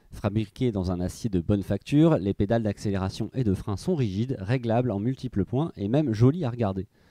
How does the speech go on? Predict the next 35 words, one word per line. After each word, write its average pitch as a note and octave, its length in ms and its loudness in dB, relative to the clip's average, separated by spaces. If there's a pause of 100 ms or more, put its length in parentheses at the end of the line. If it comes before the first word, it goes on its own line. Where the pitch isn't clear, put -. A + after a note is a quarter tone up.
(300)
Mon A2 60 -4
fidèle C#3+ 280 0
pédalier B2+ 340 4
de C3 60 -4
Thrustmaster A#2+ 640 0
T A#2+ 120 -2
L G#2+ 160 0
C - 180 -2
M, B2+ 320 -2 (540)
d'une G#2 200 -4
gamme G#2+ 240 2
un D3+ 140 -2
peu D3 100 6
plus B2+ 140 -2
supérieure, A2+ 680 2
a G2 160 -2
par F#2 140 -2
exemple A#2+ 320 -2
des F#2+ 180 0 (160)
pédales A#2 280 2
qui A#2 180 -6
flagellent. A#2 640 -2 (240)
Malheureusement, A#2 540 6
si - 200 -8
l'accélérateur A2+ 720 -2
fait - 180 -6 (540)
tout - 180 -8
à C3 120 4
fait A#2 120 0
le F#2+ 140 4
job, C3+ 340 4
le F#2+ 160 0
frein C#3+ 320 -2
est B2+ 220 -2 (240)
affreux. G2+ 400 -2